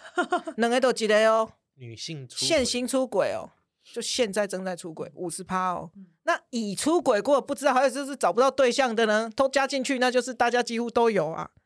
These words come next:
Speaker 1: 我要讲这个事情是告诉你说，我们不要去，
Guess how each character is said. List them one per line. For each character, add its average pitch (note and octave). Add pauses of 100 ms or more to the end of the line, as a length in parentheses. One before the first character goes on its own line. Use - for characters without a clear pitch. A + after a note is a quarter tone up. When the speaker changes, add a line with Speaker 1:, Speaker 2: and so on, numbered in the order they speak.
(160)
Speaker 1:
我 A3
要 E4+
讲 F3+
这 A3+
个 A3
事 A#3
情 F3
是 F#3 (160)
告 G3+
诉 F#3+
你 -
说， - (880)
我 G3+
们 A#3+
不 B3
要 D4+
去， A#3+